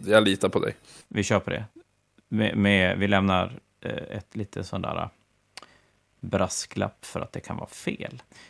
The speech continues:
Speaker 2: Men det var, det var en annan femma, det var inte det vi skulle prata om idag. Ja, men du, Hobbypodden, fortfarande säkerligen nya lyssnare som tittar in lite då och då. Eh, varje fredag så pratar jag och Jon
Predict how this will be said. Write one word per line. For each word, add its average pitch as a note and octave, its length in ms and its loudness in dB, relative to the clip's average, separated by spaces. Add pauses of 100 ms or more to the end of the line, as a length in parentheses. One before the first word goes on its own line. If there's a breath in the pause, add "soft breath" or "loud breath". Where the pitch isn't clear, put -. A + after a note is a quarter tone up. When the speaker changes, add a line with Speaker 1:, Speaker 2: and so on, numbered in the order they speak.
(120)
Speaker 2:
Men G#2 220 -6
det G#2+ 100 -2
var, G2 300 -2
det G#2 140 -2
var G2 80 2
en F#2 80 2
annan F2+ 180 0
femma, F#2 240 -2
det F#2 80 -2
var F#2+ 60 0
inte G2+ 160 -4
det G2 100 -2
vi F#2 100 -6
skulle - 140 -14
prata G2+ 220 -4
om G#2+ 60 2
idag. B2 280 2 (640 loud breath)
Ja, E3 460 8
men C#3 220 8
du, G#2+ 460 6
Hobbypodden, D3+ 760 6 (1080)
fortfarande C3 680 6
säkerligen A#2 640 4
nya G#2 200 4
lyssnare G#2 340 0
som F#2+ 200 0 (520)
tittar G2+ 220 0
in G2+ 140 4
lite G2+ 160 0
då F#2+ 140 4
och G#2 60 4
då. G2+ 220 2 (520 loud breath)
Eh, - 60 -12 (140)
varje D3 380 4
fredag E3 400 6
så C3 420 2 (260)
pratar A#2+ 240 2
jag A#2 160 6
och A2+ 80 2
Jon A2 400 4